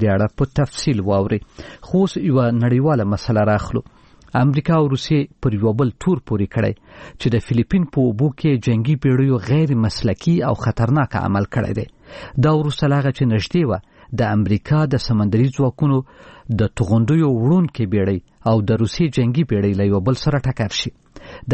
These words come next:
امریکا د متحده ایالاتونو دفاع وزیر ویلي چې هیواد به روسیې ته د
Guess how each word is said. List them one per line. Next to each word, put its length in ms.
امریکا 260
د 140
متحده 340
ایالاتونو 480
دفاع 260
وزیر 240
ویلي 300
چې 220
هیواد 320
به 100
روسیې 360
ته 80
د 80